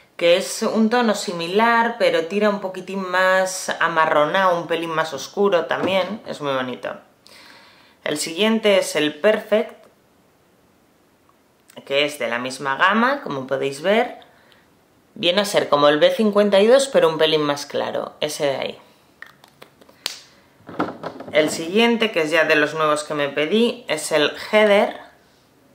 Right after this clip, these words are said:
que es ese. Es este de aquí, que es en la misma gama, pero tira un pelín más a fucsia.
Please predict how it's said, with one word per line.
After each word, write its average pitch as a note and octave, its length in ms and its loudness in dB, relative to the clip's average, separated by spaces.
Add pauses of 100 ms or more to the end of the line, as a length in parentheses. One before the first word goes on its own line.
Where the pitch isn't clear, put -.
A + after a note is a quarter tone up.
(1040)
que - 100 -20
es - 140 -12
ese. E3 420 -6 (3000)
Es D#3 200 -6
este C#3+ 240 -14
de C#3+ 80 -4
aquí, A3+ 480 -4 (640)
que D#3+ 80 0
es D3 160 -2
en C3 80 -6
la B2+ 80 -6
misma D3 320 -6
gama, A3+ 340 -2
pero C#3+ 220 -2
tira E3 240 -2
un E3 140 -6
pelín D#3 240 -4
más F#3 320 -6
a D3 60 -10
fucsia. - 540 -10